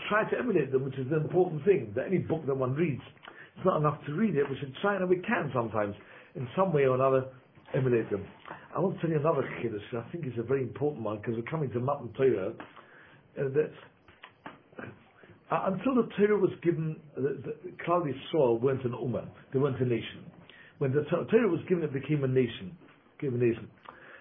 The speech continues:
Uh, and it's, the, the Chassid Yavit says, I think,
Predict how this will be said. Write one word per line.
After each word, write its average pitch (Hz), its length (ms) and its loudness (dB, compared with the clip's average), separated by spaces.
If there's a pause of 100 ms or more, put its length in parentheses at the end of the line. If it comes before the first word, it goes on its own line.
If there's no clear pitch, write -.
(100)
Uh, - 60 2 (100)
and 175 140 0 (120)
it's, - 520 -10 (440)
the, 139 260 2
the 127 180 0
Chassid 196 540 0
Yavit 147 520 2 (280)
says, 135 220 2 (180)
I 110 120 -8
think, 151 140 -6